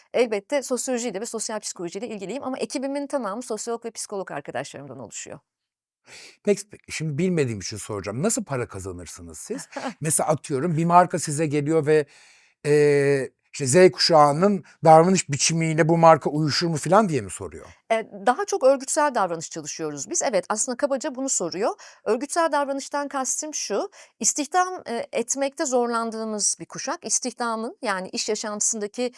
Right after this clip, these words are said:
Speaker 1: e, süreçlerinin sürdürülebilirliğini zorlanmak, zorlan-, e, sürdürmekte zorlandığımız bir kuşak. Söylemeye çalıştığım şey şu, e,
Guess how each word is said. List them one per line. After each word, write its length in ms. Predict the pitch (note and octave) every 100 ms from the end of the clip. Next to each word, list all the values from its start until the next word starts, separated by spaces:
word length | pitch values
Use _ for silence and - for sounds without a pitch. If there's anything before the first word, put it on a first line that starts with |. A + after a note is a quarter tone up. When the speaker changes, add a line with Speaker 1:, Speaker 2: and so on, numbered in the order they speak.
| - _
Speaker 1:
e, 120 | E3+
süreçlerinin 760 | F3 G#3+ G#3+ - G#3+ G#3 C4+ F#4+ _ -
sürdürülebilirliğini 1000 | - A#3+ G#3+ B3 B3 A3 B3 A#3 C#4 F4
zorlanmak, 560 | B3 A3 G#3+ G#3+ G#3 - _
zorlan-, 640 | E3+ G3+ G3+ G3+ G3 D#3+ C#3
e, 40 |
sürdürmekte 560 | D3+ G#3+ G#3 A3 G#3+ F#4
zorlandığımız 640 | C#4 A#3 A3 G#3+ G#3 F3+
bir 60 | E3
kuşak. 320 | - C#3+ -
Söylemeye 280 | C4 C4+ C#4
çalıştığım 380 | B3+ A3+ A#3+
şey 200 | A#3+ D4+
şu, 240 | C#4+ - D3 - - - - _ _ -
e, 180 | A3